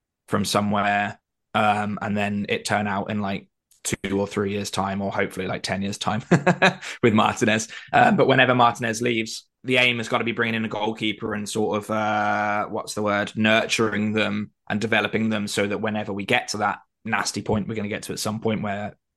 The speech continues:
Emi Martinez is no longer a Villa player, we've got somebody ready to step in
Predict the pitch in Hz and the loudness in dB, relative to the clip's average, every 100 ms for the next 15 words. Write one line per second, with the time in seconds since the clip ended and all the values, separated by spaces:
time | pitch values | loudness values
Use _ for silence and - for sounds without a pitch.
0 | _ 117 110 110 101 - 107 104 98 101 | _ -4 -2 -4 -4 -4 -6 -6 -6 -6
1 | 104 104 107 110 110 107 110 113 - - | -6 -8 -8 -6 -2 0 0 -2 -8 -18
2 | - 101 107 - 107 104 104 98 98 - | -4 2 2 2 2 2 2 2 0 0
3 | 101 107 107 104 | 0 -2 -2 -6